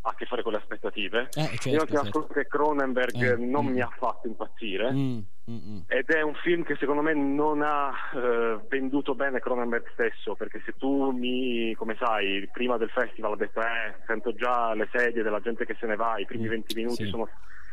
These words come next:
Speaker 1: incredibili", eccetera. E poi non c'è nulla di così sconvolgente, hai proprio la percezione di un regista che è un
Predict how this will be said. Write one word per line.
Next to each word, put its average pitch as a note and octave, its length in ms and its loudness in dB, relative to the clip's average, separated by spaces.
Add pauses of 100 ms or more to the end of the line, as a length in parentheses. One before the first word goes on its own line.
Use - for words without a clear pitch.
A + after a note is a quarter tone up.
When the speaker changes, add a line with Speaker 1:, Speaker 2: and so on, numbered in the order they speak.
(160)
Speaker 1:
incredibili", B2 500 2
eccetera. A2+ 540 0 (500)
E - 160 -4
poi C3+ 240 2
non A2 160 0
c'è A#2 120 -2
nulla A2+ 340 0
di G2+ 260 -2
così A#2 240 -4
sconvolgente, A2+ 960 0
hai A#2+ 200 0
proprio C3+ 200 0
la B2+ 80 0
percezione C3+ 500 0
di A2+ 80 -2
un A2+ 80 2
regista A#2+ 560 0
che - 120 -2
è - 20 4
un A2 120 -2